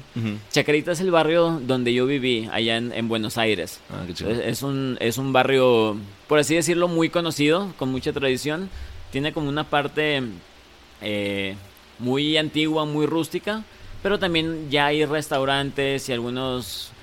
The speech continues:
Speaker 2: bares como que más modernos. Entonces ahí se juntan esas dos partes de, de Argentina. Y me gustó mucho, es un barrio muy tranquilo, puedes vivir bien a gusto, muy bonito. Y,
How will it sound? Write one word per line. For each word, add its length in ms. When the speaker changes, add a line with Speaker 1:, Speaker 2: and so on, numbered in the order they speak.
Speaker 2:
bares 560
como 200
que 120
más 260
modernos. 600
Entonces 240
ahí 140
se 220
juntan 460
esas 240
dos 160
partes 420
de, 220
de 180
Argentina. 640
Y 140
me 100
gustó 240
mucho, 280
es 60
un 60
barrio 200
muy 160
tranquilo, 640
puedes 220
vivir 200
bien 140
a 60
gusto, 400
muy 200
bonito. 460
Y, 420